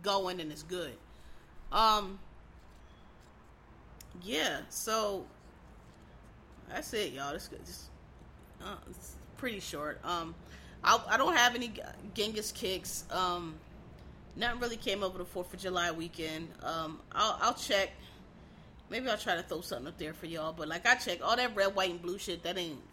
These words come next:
that ain't for me. All them holiday kicks. That ain't, <laughs> that ain't my swag. But, um, you know, I'm not forgetting. I just will, um, oh, there go a pair. I'm not forgetting. I'll just,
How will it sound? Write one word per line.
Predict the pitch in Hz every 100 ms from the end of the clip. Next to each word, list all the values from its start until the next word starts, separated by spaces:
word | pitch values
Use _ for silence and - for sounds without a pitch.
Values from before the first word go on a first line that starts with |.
| -
that | 170
ain't | 156 160
for |
me. | 139 135
All | 135
them | 165
holiday | 175 170 165 165
kicks. | 165 151 -
That | 143 151
ain't, | 143 - - - - -
<laughs> | - - -
that | 190 180
ain't | 170
my | 170
swag. | - 190 165 151 143
But, | 180 180
um, | 190 175 175 - - - - - - - - - - - - -
you | 233
know, | 220
I'm | 196
not | 247 262
forgetting. | 285 202 202 190 190 156
I | 147
just | 190 196 -
will, | 202 180 143
um, | 165 180 170 170 160 - - -
oh, | 185
there | 175
go | 247
a | 151
pair. | - 151 156 - - - -
I'm | 233
not | 294 339
forgetting. | 320 214 190 190
I'll | 185 208
just, | 226 233 -